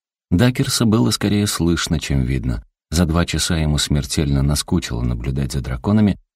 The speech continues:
и он отправился тренироваться в стрельбе из большого арбалета. Время от времени до них доносились победные вопли. «Как прошло свидание?» — спросил Фрэнк, пока Твайла готовила растопку для костра, который они собирались разжечь попозже.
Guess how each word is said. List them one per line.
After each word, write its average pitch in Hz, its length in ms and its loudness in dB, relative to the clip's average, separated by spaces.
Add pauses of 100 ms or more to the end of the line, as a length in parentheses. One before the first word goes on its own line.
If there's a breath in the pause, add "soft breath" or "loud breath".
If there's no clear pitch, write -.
(120)
и 110 80 2
он 127 140 6
отправился 123 540 0
тренироваться 82 680 0
в - 60 -6
стрельбе 71 460 0
из 69 100 0
большого 62 480 -4
арбалета. 52 560 -8 (360)
Время 92 440 4
от 92 100 -2
времени 104 400 4
до 85 160 4
них 98 300 2
доносились 80 580 0
победные 60 580 -4
вопли. - 360 -10 (500 soft breath)
«Как 110 360 2
прошло 101 460 4
свидание?» — 87 800 2
спросил 92 480 -2
Фрэнк, 90 400 0
пока 78 240 -2
Твайла 78 400 0
готовила 71 540 0
растопку - 460 -4
для 62 140 -4
костра, 85 520 -4
который 62 420 -4
они 60 220 -2
собирались 62 580 -4
разжечь 57 480 -8
попозже. 52 560 -10